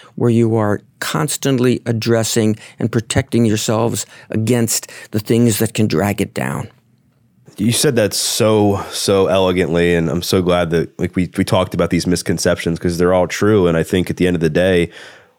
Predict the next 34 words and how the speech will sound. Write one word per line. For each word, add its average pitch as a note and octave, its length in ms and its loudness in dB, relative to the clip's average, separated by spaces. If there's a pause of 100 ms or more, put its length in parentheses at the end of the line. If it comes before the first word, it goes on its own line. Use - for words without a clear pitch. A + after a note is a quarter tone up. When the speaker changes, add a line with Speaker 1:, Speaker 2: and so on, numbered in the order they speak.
Speaker 2:
like, - 120 -4
confidence G#2 580 -2
is F2 140 -4
a E2 40 -4
constant F2 640 -4
game E2 480 0 (320)
of, E2 560 0 (500)
of F2 200 -4
building F#2+ 400 2
it D#2 200 0
and E2+ 160 0
working F#2 380 2
on E2+ 220 2
it E2 180 -2 (220)
on F2+ 260 2
a D#2+ 320 0 (380)
everyday G#2 720 2
basis F2+ 640 0
and E2 260 -4
focusing G2+ 560 -2
on F2+ 120 0
how F2+ 160 -2
far F2 240 2
you've E2 200 -2
come D#2+ 460 -2
and D#2+ 160 -4
addressing F#2+ 480 0
what F2+ 140 2
you E2+ 80 0
need F2 160 0
to D#2+ 100 0
work D#2+ 300 -2
on D#2 320 -2
and D#2 240 -4